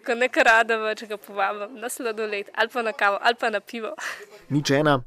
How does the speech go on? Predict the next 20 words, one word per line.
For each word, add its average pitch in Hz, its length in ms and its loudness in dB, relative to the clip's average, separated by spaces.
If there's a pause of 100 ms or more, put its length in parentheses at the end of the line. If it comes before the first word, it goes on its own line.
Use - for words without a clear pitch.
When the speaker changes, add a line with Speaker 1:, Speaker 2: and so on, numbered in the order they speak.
Speaker 2:
štiri 127 320 2
sedem 127 380 4
pet, 135 380 4
dva 110 300 2
dvesto 123 440 2
dva 120 300 4 (300)
ali 120 180 4
pa 123 160 4
nec 123 280 4
pika 131 220 2
jemec 117 360 4
afna 117 280 2
R 117 160 4
T 127 120 0
V 113 120 6
S 113 220 4
L 113 120 4
O 120 80 6
pika 117 360 0
si, 135 320 4